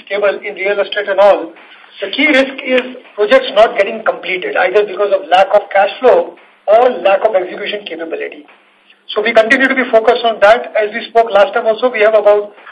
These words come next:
hundred and sixty odd projects in our portfolio, out of which around thirty, thirty-five is where there is some oversight, intervention, and focus required.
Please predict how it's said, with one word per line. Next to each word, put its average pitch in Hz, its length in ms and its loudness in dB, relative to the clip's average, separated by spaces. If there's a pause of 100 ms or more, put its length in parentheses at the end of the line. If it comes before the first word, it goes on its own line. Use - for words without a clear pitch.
(140)
hundred 240 220 0
and 254 200 2
sixty 247 260 -8
odd 208 240 4
projects 208 380 -2
in 185 80 -4
our 180 140 0
portfolio, - 640 2 (420)
out 214 140 4
of 247 80 6
which 269 180 0 (320)
around 247 420 2 (1000)
thirty, - 220 0
thirty-five 233 500 0
is 233 160 -10
where 220 220 -2
there 208 160 -2
is 220 180 -10
some 214 300 0 (320)
oversight, 214 560 0
intervention, 208 580 -2
and 190 220 -4
focus 190 260 -2
required. 180 680 2